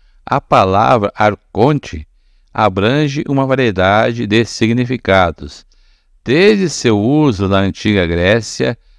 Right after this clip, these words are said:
até suas representações mais simbólicas e esotéricas em tradições filosóficas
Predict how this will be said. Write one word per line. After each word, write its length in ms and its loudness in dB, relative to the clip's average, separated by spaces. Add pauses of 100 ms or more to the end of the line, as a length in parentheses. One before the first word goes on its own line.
(240)
até 360 0
suas 300 -2
representações 920 -2
mais 340 2
simbólicas 840 0 (440)
e 180 -2
esotéricas 960 0
em 120 0
tradições 640 0
filosóficas 1000 0